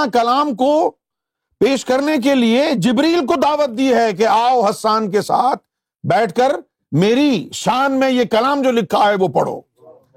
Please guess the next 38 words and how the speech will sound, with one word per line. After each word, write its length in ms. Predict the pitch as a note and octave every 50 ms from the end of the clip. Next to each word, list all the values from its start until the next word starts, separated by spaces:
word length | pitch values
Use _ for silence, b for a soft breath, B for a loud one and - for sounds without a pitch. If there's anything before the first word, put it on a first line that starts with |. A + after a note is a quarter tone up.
| _ _ -
تو 100 | - -
اب 140 | F#3 F#3+ E3 -
شاعری 300 | F#3 F#3 G3+ G3 G3 D3+
کیسے 260 | F#3+ F#3+ D3+ F#3 E3+
حرام 240 | D3 C#3+ C#3 C3 A#2+
ہو 60 | A#2
سکتی 280 | - A2+ G#2+ - A2
ہے؟ 120 | F2+ - - _ _ - - C#3+ D#3 - _ _ _ _ _ _ _ _ _ - -
ظاہر 440 | A#2+ C3 D3+ E3 E3+ F3 G3+ G#3 F3+
ہے 180 | G3+ G#3 B3
وہ 360 | A#3+ F#3+ D3+ D#3+ G#3+ C4+ C#4+
شاعری 400 | A#3 A#3+ A3 A3+ A#3 A#3 B3 A3
حرام 320 | F#3 F3+ E3+ E3 E3 D#3+ C#3+
ہے 60 | C#3+
نا 160 | D#3+ A3+ D#4 D4+ - _ _ _ _ _ _ -
جس 220 | - C3 D#3 E3 E3
میں 140 | F#3 F#3 F3+
آپ 220 | F3+ F#3 F#3+ F3+
عورتوں 400 | F3 E3 F3 F3+ E3 F#3+ G3 F#3+
کے 100 | F3 F#3+
قصے 360 | - - F3 - - F#3+ F3+
کہانی 320 | D#3+ E3 D#3 E3 E3+ F3 D#3+
سنائیں، 320 | D3+ D3+ D3 C#3 C#3 C#3+ - _ _ _ _ _ _ _ _ _ _ _ _ _ _ _ _ _ _ _ _ _ _ _ _ _ _
ٹھیک 160 | - C3 B2
ہے 60 | C#3+ G#3
نا 60 | -
بھائی؟ 480 | A#4 G4 - G#2+ _ _ _ _ - - _ _ _ _ _ _ _ _ -
جس 200 | C#3 D#3 C#3+ B2
کے 100 | E3+ E3+
اند-، 240 | F3 F3+ F#3 F#3+ G3
اندر 260 | - E3 E3+ F3 F#3
آپ 280 | F3+ D#3+ E3+ F#3 F3 -
عورتوں 440 | - D#3+ E3+ F3+ F3 C3 F#3 F#3+ F3
کے 260 | C3+ F3 F3+ F3+ E3+ D#3
جسم 480 | C#3 A#2+ C3 F3 - - G#3 G#3 G3
کی 140 | D#3 D#3 F#3
تعریفیں 440 | - E3+ D#3+ D#3+ E3+ F3 C#3 F3 D#3
کریں 260 | B2+ D3+ C3+ C3+ C3